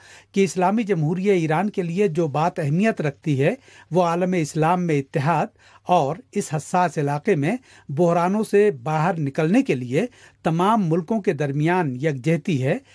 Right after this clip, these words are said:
इसलिए कि इलाके में जारी बहरान बैरूनी मुदाखलत, इंतहा पसंदाना अफकार, तकफीरी दहशतगर्दी और सऊदी वहाबियत के असरात का नतीजा है।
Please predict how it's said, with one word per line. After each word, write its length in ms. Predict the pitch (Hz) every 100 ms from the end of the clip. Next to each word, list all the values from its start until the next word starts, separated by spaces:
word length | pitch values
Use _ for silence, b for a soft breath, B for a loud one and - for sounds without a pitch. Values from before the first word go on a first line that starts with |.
| B B
इसलिए 440 | 220 - 165 180
कि 160 | 214 202
इलाके 380 | 160 156 156 208
में 180 | 180 123
जारी 320 | 156 160 180
बहरान 560 | 131 131 156 151 175 - B B 135
बैरूनी 400 | 165 170 190 175
मुदाखलत, 640 | 135 147 139 151 196 262 b b b
इंतहा 380 | 180 160 180 165
पसंदाना 640 | 165 170 156 165 160 131
अफकार, 440 | 131 - 147 180 - b b b
तकफीरी 480 | 190 - 202 226 208
दहशतगर्दी 840 | 147 143 165 113 170 135 123 226 b b b -
और 320 | 170 135 - _ _
सऊदी 400 | - 196 196 185
वहाबियत 560 | 156 135 156 147 208 -
के 100 | 165
असरात 420 | 139 - 160 127
का 140 | - 139
नतीजा 420 | 151 202 135 135
है। 240 | 127 131